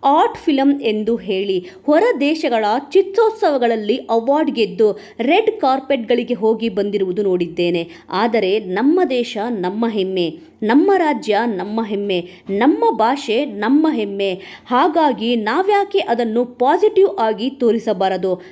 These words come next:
ನಮ್ಮಲ್ಲಿರುವ ವಿಚಾರಗಳನ್ನು ಪಾಸಿಟಿವ್ ಆಗಿಯೇ ತೋರಿಸಬಹುದಲ್ಲ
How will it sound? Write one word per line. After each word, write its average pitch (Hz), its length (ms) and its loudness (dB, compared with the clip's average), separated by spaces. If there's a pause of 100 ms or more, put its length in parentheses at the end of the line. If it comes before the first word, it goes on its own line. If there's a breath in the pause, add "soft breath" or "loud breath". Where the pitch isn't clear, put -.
(120)
ನಮ್ಮಲ್ಲಿರುವ 285 1000 2
ವಿಚಾರಗಳನ್ನು 240 1160 -2
ಪಾಸಿಟಿವ್ 392 540 4 (100)
ಆಗಿಯೇ 226 640 2 (180 loud breath)
ತೋರಿಸಬಹುದಲ್ಲ 294 840 2